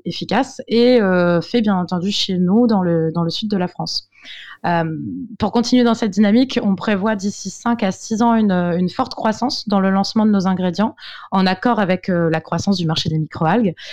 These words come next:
Et d'ici deux mille vingt-six, notre ambition est d'avoir un, un portefeuille d'ingrédients actifs pour la nutraceutique, euh, d'environ une dizaine d'ingrédients naturels, euh, uniques, du coup, pour la nutrition santé.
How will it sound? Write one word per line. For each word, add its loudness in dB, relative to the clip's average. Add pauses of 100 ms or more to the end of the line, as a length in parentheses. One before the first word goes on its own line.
(200)
Et 2
d'ici 0
deux 4
mille 4
vingt-six, 0
notre 0
ambition 2
est 4
d'avoir 2
un, 2
un 0
portefeuille 0
d'ingrédients 2
actifs -2
pour 0
la 4
nutraceutique, 0 (420)
euh, 4
d'environ 2
une 4
dizaine 4
d'ingrédients 2
naturels, 2
euh, 2
uniques, 2
du -6
coup, 0
pour -2
la 2
nutrition -2
santé. -4